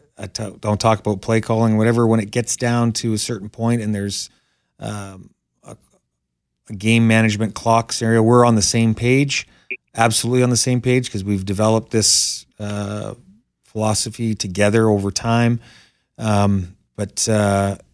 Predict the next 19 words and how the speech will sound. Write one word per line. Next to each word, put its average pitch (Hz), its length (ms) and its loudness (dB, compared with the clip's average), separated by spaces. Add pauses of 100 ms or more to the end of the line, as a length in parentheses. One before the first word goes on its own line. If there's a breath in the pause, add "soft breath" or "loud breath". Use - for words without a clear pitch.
(160)
yeah, 113 220 4
I 110 100 6
would, 110 400 0
there's 104 180 -2
certain 123 300 -2
points 113 400 0
where 107 140 2
I'm 104 160 4
gonna 101 160 2
say, 104 440 2
I 107 160 -4
don't, 104 220 0 (240)
I 104 100 -6
don't, 101 180 -6 (140)
if 107 160 -12
it's 101 120 -6
second 110 420 0
and 98 180 0
ten, 101 520 0